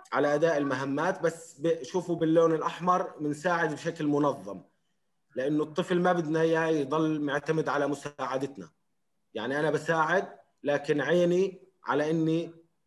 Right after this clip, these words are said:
أبطل أساعد بكرة أو بعد بكرة. هاي طريقة منظمة. يعني، أنا اليوم بساعد مساعدة كبيرة، بكرة بساعد أقل، بعده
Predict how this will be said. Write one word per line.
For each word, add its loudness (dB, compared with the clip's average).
أبطل 0
أساعد -2
بكرة -6
أو -2
بعد -2
بكرة. -16
هاي 4
طريقة 2
منظمة. 0
يعني، -8
أنا -4
اليوم 2
بساعد -2
مساعدة 0
كبيرة، -4
بكرة -2
بساعد 0
أقل، -2
بعده 2